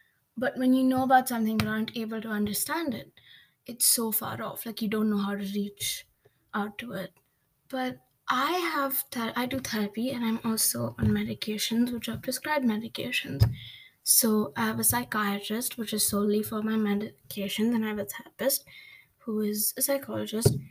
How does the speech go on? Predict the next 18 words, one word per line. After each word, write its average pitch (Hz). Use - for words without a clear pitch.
And 240
yeah, 370
I 359
really 427
like 214
it. 240
It's 247
something, 247
like 294
I 349
said, 339
I 262
rely 233
on 302
it 226
a 220
lot, 220
and 226